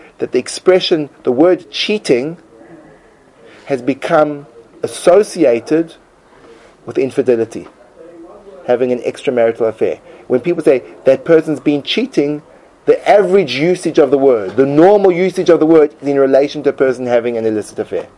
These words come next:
In other words, it's become synonymous. So you see that that's, that's a product, that's a product of physical desire. A person who has a family and a relationship, what's going to pull him away from something which can be a long-standing, deeply fulfilling connection to another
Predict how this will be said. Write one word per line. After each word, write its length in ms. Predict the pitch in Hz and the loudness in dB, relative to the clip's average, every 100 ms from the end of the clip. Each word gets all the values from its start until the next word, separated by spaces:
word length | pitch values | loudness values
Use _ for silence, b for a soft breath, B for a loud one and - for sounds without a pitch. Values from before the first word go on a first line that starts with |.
| _ _ _ _ _ - - | _ _ _ _ _ -18 -4
In 120 | 143 | 2
other 140 | 156 160 | 4 4
words, 200 | 156 139 | 2 0
it's 100 | - | -6
become 280 | 151 151 | -2 -2
synonymous. 760 | - 170 190 160 92 - - - - - B B B | -2 0 2 2 -4 -10 -14 -16 -20 -20 B B B
So 120 | - | -2
you 100 | 151 | 0
see 160 | 147 180 | 2 2
that 220 | 160 - _ | 2 0 _
that's, 380 | 110 160 165 - | 2 2 2 -8
that's 300 | 113 143 151 | -2 0 0
a 40 | |
product, 500 | - 156 165 104 95 - | -4 0 2 2 -4 -10
that's 200 | - - | -6 -4
a 40 | 135 | -2
product 460 | - 156 113 - | 0 2 0 -2
of 300 | 110 110 - - _ _ _ - - _ | -2 -2 -6 -20 _ _ _ -20 -20 _
physical 400 | 113 110 120 135 | -8 -6 0 2
desire. 580 | 139 135 175 175 107 - - - - - - - - | 2 4 4 2 0 -10 -20 -20 -20 -20 -20 -20 -14
A 60 | |
person 380 | - 165 180 156 | 2 2 2 0
who 60 | 131 | 0
has 160 | 127 | 0
a 60 | 113 | -2
family 380 | - 135 156 127 | 0 2 2 -2
and 80 | 117 | 0
a 40 | |
relationship, 600 | 110 123 135 160 113 95 - B - | 2 0 -2 -4 -4 -6 -18 B -8
what's 140 | 123 | -4
going 160 | 131 123 | -2 -4
to 0 | |
pull 200 | - 180 | 0 0
him 140 | 151 | 2
away 420 | 123 139 131 92 - B B - | 4 4 2 -4 -16 B B -10
from 180 | 117 | -8
something 280 | 110 139 151 | -2 0 0
which 140 | 131 - | -4 -6
can 140 | 117 | -6
be 160 | 120 - | -2 0
a 80 | |
long-standing, 640 | 110 120 139 - 127 123 104 | 2 2 0 -2 -2 -2 -4
deeply 280 | 123 127 127 | -6 -6 -8
fulfilling 560 | 117 - 127 110 98 - | -8 -4 -2 -2 -6 -10
connection 460 | 107 117 - 127 | -4 -4 -4 -10
to 100 | 110 | -6
another 460 | 104 123 120 95 | -2 -2 0 -4